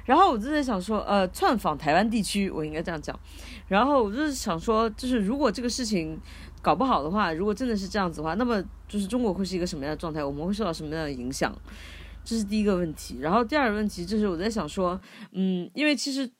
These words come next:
就是很多人会说，就是中国比俄罗斯要做得好的地方，就是很多地方它，因为它一开始可能就做了这样的准备，它是一个自力更生的一个路线，很多东西我们都是自己在支撑嘛，包括支付体系啊，包括什么这些技术上的东西嘛。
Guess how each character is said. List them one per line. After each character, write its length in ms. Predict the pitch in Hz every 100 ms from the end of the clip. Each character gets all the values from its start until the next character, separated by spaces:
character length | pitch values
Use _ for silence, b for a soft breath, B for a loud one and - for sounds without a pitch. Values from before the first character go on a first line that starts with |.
| _
就 120 | 262
是 380 | 247 254 208 180
很 160 | 175 165
多 140 | 208
人 100 | 214
会 120 | 233
说， 280 | 214 190 190
就 120 | 190
是 100 | 190
中 220 | 185 247 220
国 100 | 180
比 200 | 147 143
俄 60 |
罗 160 | 156 185
斯 300 | 185 202 208
要 140 | 220 214
做 140 | 240
得 80 | 220
好 180 | 170 117
的 60 |
地 140 | 147 185
方， 140 | 156
就 100 | 170
是 160 | 185 185
很 180 | 160
多 140 | 139 175
地 120 | 220
方 160 | 196 170
它， 180 | 185 185 B B B B
因 100 | 254
为 60 |
它 100 | 254
一 80 | 254
开 200 | 254 254
始 180 | 247 165
可 100 | 165
能 100 | 143
就 100 | 185
做 160 | 311 262
了 60 |
这 100 | 170
样 80 | 147
的 40 |
准 180 | 143 131
备， 100 | 131
它 140 | 147 196
是 160 | 190
一 40 | 185
个 100 | 185
自 180 | 190 226
力 100 | 175
更 180 | 202
生 180 | 208 226
的 60 | 180
一 60 |
个 80 | 147
路 140 | 151 143
线， 160 | 151
很 120 | 151
多 140 | 139 196
东 160 | 220
西 160 | 202 190 B B
我 80 | 175
们 120 | 156
都 100 | 170
是 100 | 226
自 160 | 214 -
己 80 | 214
在 180 | 180 180
支 180 | -
撑 160 | 160 170
嘛， 100 | 151
包 160 | 175 190
括 120 | 214
支 160 | 208
付 120 | 196 196
体 180 | -
系 180 | 131 180
啊， 80 | 156
包 160 | 180 185
括 140 | 190
什 100 | 156
么 80 | 143
这 140 | 170
些 60 | 165
技 180 | 214 202
术 100 | 156
上 140 | 165
的 80 | 143
东 180 | 143 151
西 140 | 156
嘛。 160 | 131